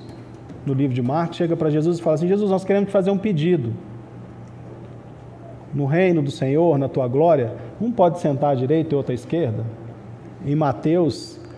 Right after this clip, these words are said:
eles falaram isso também, mas foi a própria mãe que pediu isso pra Jesus. Olha como é que é interessante. Jesus estava falando algo profético que estava para acontecer.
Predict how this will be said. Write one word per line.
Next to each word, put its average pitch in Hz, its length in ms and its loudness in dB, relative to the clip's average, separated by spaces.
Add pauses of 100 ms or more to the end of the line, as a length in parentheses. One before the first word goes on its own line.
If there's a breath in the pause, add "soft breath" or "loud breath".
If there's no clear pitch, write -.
(300 loud breath)
eles 139 480 0
falaram 143 440 2
isso 135 160 -4
também, 143 440 -2 (280 loud breath)
mas 135 140 -2
foi 160 140 4
a 143 60 6
própria 175 380 4
mãe 151 180 2
que 156 120 -6
pediu 147 380 4
isso 139 200 2
pra - 160 -2
Jesus. 117 560 -2 (1040 loud breath)
Olha 240 180 8
como 233 140 2
é 220 40 2
que 220 80 2
é 214 40 6
interessante. 160 580 2
Jesus 185 340 6
estava 220 240 4
falando 214 380 4
algo 185 320 8
profético 214 960 4 (840)
que 190 100 4
estava 196 340 6
para 196 200 6
acontecer. 190 640 2